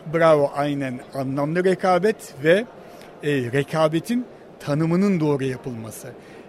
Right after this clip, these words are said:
E, bir firmadan ayrılıp yeni bir firma kurup önceki çalışılan firmanın aynı teknolojisiyle, aynı ürünleriyle, aynı tasarımı ve yazılımıyla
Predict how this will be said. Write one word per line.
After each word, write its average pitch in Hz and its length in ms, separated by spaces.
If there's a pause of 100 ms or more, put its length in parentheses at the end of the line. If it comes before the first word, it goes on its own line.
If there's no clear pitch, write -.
(140)
E, 139 360
bir 175 80
firmadan 196 480
ayrılıp 190 460
yeni 180 240
bir 190 80
firma 185 340
kurup 180 280 (580)
önceki 156 500
çalışılan 196 560
firmanın 185 600 (260)
aynı 208 460
teknolojisiyle, 175 1000
aynı 180 460
ürünleriyle, 165 840
aynı 156 400
tasarımı 165 580
ve 165 60
yazılımıyla 156 800